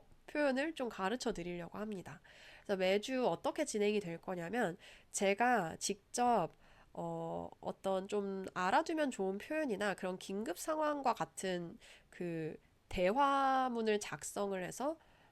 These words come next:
어, 녹음을 한 다음에 그 자체 제작 자료를 가져올 거예요. 그러면은 이제 그거를 듣고 표현을 배우고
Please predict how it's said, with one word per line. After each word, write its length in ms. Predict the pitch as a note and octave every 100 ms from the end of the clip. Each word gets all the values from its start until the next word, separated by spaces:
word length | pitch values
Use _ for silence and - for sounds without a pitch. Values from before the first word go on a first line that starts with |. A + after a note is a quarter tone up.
| _ -
어, 400 | D#3+ D#3+ D#3+ - -
녹음을 460 | - G3+ G#3 A#3 A3
한 240 | A3+ D#4+
다음에 520 | D#4+ D#4 G#3 A3+ F4 G4 _
그 80 | -
자체 340 | - - -
제작 280 | - G#3 F#3+
자료를 360 | - F3 F3+ F3
가져올 420 | - E3 D#3 D#3+ -
거예요. 260 | D3 - - - - -
그러면은 600 | - G3+ G3 F3+ A3+ F4 F4+
이제 180 | F3+ F3
그거를 560 | E3+ G3 F#3+ F#3+ D4+ G4+ - - -
듣고 500 | - F#3+ - E4 G4+ _ -
표현을 580 | - E4 D#4 D4 F4+ G4 -
배우고 560 | F3 E3+ E3+ - G4